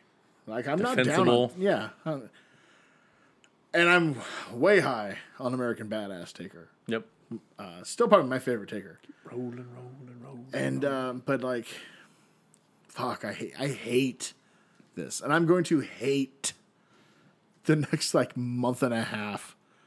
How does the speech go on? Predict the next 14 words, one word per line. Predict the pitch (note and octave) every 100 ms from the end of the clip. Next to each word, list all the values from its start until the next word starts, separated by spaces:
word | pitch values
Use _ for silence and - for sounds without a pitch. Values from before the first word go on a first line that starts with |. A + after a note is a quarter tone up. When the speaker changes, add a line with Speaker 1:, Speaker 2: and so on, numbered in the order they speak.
| _ _ -
Speaker 1:
of | A#2
T | - C#3+ B2+
V | A2+
from | A2 G#2+
them. | F#2 C#2 -
Just, | - A#2+ B2+
like, | A2 -
just | C3 - -
unmitigated | C#3+ C#3+ C3+ C3+ C3+ B2+ B2+ B2 A#2 -
Speaker 2:
Yep. | B2 B2+ C3+ - - -
Speaker 1:
hatred. | C3+ B2 C3 A2 F2+ - _ - - -
Because | C3+ C#3 A#2+ A#2+
this | C3 D3+ -
overpowers | D#3+ D3 D#3 D3+ B2+ A#2+ A2+ A2 -